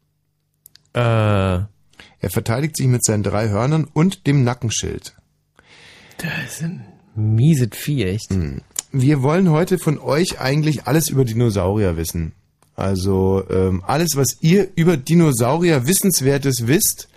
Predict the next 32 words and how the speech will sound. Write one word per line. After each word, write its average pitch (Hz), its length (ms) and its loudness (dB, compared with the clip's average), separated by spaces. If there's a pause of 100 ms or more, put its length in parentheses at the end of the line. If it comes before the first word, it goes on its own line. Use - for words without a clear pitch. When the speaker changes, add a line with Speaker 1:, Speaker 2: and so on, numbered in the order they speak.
Speaker 1:
Mhm. 127 260 6
Speaker 2:
könnt 135 260 0
ihr 156 200 4
jetzt 156 300 0
hier 156 120 2
unter 127 140 2
null 139 280 4
drei 139 180 0
drei 127 180 0
eins 123 260 -2
siebzig 135 280 -4
siebenundneunzig 120 480 0
eins 120 220 -2
eins 113 180 -2
null 120 280 0 (360)
quasi 117 240 -2
uns 131 240 -2
weitererzählen. 113 840 -2 (400)
Wir 120 100 2
haben 147 140 2
dann 131 160 2
ganz 135 260 -2
offenes 135 380 -4
Ohr. 127 160 0
Ich 123 100 -2
selber 139 220 0
bin 131 140 0
ja 135 100 2
schon 120 180 -6
ein, 120 380 -2 (500)
ein, 110 460 0
äh, 95 300 -2